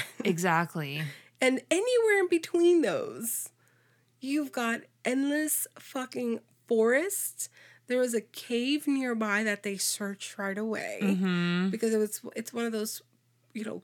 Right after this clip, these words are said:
Speaker 1: caves that are known, like, kids will go play in it or,
Speaker 2: Right.
Speaker 1: you know, whatever.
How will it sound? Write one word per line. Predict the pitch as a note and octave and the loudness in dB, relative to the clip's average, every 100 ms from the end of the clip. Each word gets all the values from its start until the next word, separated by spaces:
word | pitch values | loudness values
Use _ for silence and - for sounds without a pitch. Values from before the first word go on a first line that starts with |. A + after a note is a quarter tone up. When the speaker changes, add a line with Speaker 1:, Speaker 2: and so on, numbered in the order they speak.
| - | -14
Speaker 1:
caves | - A3+ A3 | -4 -2 -2
that | A#3 | 0
are | A3 | 0
known, | G#3 G3+ G3+ | 0 0 -2
like, | G3+ - | -6 -10
kids | - C4+ B3 | -8 -6 -4
will | |
go | A#3 A#3+ | -2 -4
play | - A#3+ A#3 | -4 -4 -2
in | A#3 | -2
it | A3+ A#3 A3+ | -2 -2 0
or, | F#3 | 2
Speaker 2:
Right. | E3+ E3 D#3+ E3 F3+ - - | 4 4 2 0 -6 -16 -4
Speaker 1:
you | B3+ | -2
know, | G3 | -2
whatever. | G#3+ A#3 G3+ G3 G3 G3 G3+ | -2 -2 -2 -2 0 0 -4